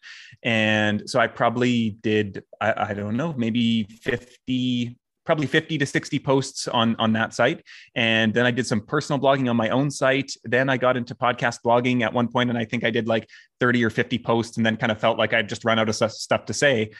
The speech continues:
and, uh, and took a break from it. And then more recently, I, I came back to it. Uh, I think that, that first stint of podcast writing was in twenty seventeen.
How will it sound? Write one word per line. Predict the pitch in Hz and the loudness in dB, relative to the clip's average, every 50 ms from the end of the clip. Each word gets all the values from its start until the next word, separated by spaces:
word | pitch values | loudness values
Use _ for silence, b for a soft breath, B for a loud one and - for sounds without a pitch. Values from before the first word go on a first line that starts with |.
| B B B B _ | B B B B _
and, | 120 117 113 107 107 104 104 104 95 110 | 0 2 2 2 2 2 0 0 2 2
uh, | 107 104 101 101 101 | 2 4 4 2 2
and | - 110 - | 0 -2 -2
took | - 127 - | -2 -2 -2
a | 110 | 0
break | 95 135 160 160 - | 2 2 2 2 0
from | 117 101 | 0 0
it. | 101 110 - - _ _ _ _ _ _ _ _ _ _ _ - - 131 | 0 0 -2 -4 _ _ _ _ _ _ _ _ _ _ _ -10 -2 0
And | 127 127 | 4 4
then | 135 131 | 4 6
more | 131 131 131 123 | 6 4 4 4
recently, | 127 131 127 - 147 - 127 117 110 110 113 - | 4 2 0 0 -4 -2 0 2 2 2 2 2
I, | 113 110 107 - - | 0 0 0 0 -2
I | 107 | -4
came | 104 - 131 127 113 104 | -4 -2 -2 0 2 2
back | 110 110 107 - | 2 0 0 -2
to | - 110 107 | -4 -2 -2
it. | 101 98 - - - - - - 104 | -2 -2 -4 -6 -12 -16 -12 -10 -6
Uh, | 101 95 90 | -4 -2 -2
I | 92 113 | -2 -2
think | 127 139 117 | -2 0 0
that, | 113 104 - 110 | 0 0 0 0
that | 110 110 - - | -2 -2 0 0
first | 139 127 - - - _ _ _ _ _ | 0 0 -2 -4 -10 _ _ _ _ _
stint | - - - 131 110 120 | -6 -2 0 0 0 0
of | 104 - | -2 0
podcast | 117 113 113 - 117 104 - - | 0 0 2 2 0 0 2 0
writing | 110 98 104 104 | 0 0 0 -2
was | 104 98 117 | -4 -4 -6
in | 110 | -6
twenty | - - 117 110 107 | -6 -4 -4 -4 -2
seventeen. | - 117 104 107 123 123 - 151 151 151 | -2 -2 -2 -2 -4 -4 -4 -4 -4 -4